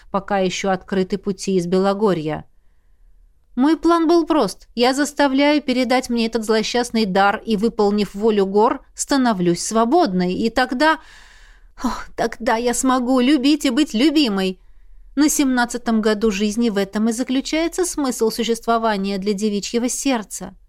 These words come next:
Над планом я думала с того момента, как поняла, что в долине лета великий мастер игры, когда выстраивал свои реплики в диалоге с принцем Севера, говорил одновременно и со мной.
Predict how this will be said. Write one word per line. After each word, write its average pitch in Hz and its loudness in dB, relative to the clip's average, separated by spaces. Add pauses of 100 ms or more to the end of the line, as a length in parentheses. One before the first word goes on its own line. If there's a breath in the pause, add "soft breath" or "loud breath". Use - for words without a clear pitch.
(640)
Над 285 -2
планом 269 0
я 233 0
думала 226 0
с - -6
того 233 -2
момента, 233 0
как - -10
поняла, 220 0
что - -8
в 180 -8
долине 202 0
лета 208 -2 (240 loud breath)
великий 262 0
мастер 214 0
игры, 220 0 (220 soft breath)
когда 214 -2
выстраивал 202 -2
свои 196 0
реплики 208 -2
в 175 -4
диалоге 196 -2
с - -8
принцем 214 -2
Севера, 208 0
говорил 220 0
одновременно 220 -2
и 233 -10
со 247 -8
мной. 254 -6